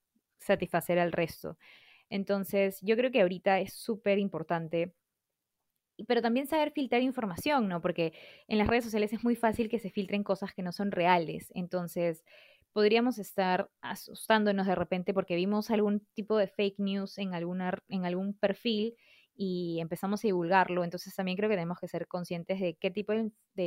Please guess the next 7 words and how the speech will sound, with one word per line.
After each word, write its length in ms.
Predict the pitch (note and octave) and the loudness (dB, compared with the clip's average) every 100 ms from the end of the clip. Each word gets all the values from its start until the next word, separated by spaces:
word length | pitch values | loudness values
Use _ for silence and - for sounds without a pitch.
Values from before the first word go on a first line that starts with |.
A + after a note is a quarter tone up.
| E3 | 0
información 680 | D#3 F3 - D#3+ - F3 F#3 - _ _ | -2 -4 -6 -8 -4 -4 -4 -10 _ _
consumimos 800 | - F#3+ F3+ G3+ G3 E3+ F#3+ - _ _ | -6 -4 0 0 0 -2 -4 -8 _ _
para 300 | F3+ E3+ - _ | 2 2 -2 _
poder 240 | F#3+ F#3+ G3+ | 4 4 4
filtrarla 600 | A#3+ G#3+ G#3 G3 G3+ A3 | -4 0 2 2 2 0
correctamente, 840 | G#3+ F#3 F3+ - G3+ A#3+ G3 D#3+ | -2 -2 -2 0 2 2 2 -2
¿no? 240 | D#3 D#3+ | -6 -8